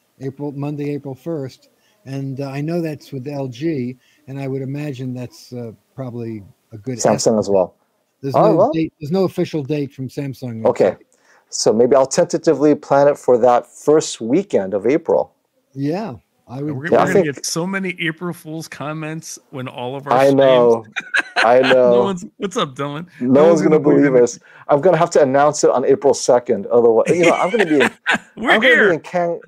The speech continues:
Speaker 2: <laughs> I'm gonna be in Cancun, uh, on April, on April Fool's. So
Speaker 3: Uh-oh.
Speaker 2: hopefully I make it back
Speaker 3: You'll be
Speaker 2: in
Speaker 3: tan.
Speaker 2: time. <laughs> Dylan, thank you for the super chat, my friend. If twenty twenty-five is the year of four thousand nit T Vs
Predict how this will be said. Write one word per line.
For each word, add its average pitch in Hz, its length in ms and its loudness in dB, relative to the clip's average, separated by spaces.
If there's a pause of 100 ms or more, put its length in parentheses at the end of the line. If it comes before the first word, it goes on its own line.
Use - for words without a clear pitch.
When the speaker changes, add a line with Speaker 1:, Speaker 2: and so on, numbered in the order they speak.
(180)
Speaker 2:
<laughs> - 260 -20
I'm 202 100 0
gonna 233 140 4
be 185 100 4
in 139 80 -2
Cancun, 147 840 -2 (440)
uh, 98 280 2 (380)
on 123 100 4
April, 113 380 2 (320)
on 110 140 0
April 208 260 0
Fool's. 92 420 -2
So 98 560 0 (300)
Speaker 3:
Uh-oh. 135 100 -18
Speaker 2:
hopefully 139 400 2
I 117 80 4
make 131 200 2
it 98 100 -2
back 123 380 0 (720)
Speaker 3:
You'll 160 100 -14
be 151 140 -12
Speaker 2:
in 131 80 4
Speaker 3:
tan. - 640 0
Speaker 2:
time. - 0 - (520)
<laughs> 175 420 -8 (440)
Dylan, 202 460 4
thank 214 180 0
you 214 60 -2
for 185 80 2
the 170 60 4
super 170 240 -4
chat, 120 260 0
my 113 100 -4
friend. 123 360 0
If 120 180 2
twenty 254 220 0
twenty-five 185 760 0 (340)
is 110 100 0
the 113 100 2
year 123 220 4
of - 60 -2
four 127 140 2
thousand 120 340 0
nit 110 100 -2
T 117 160 -6
Vs 90 360 -10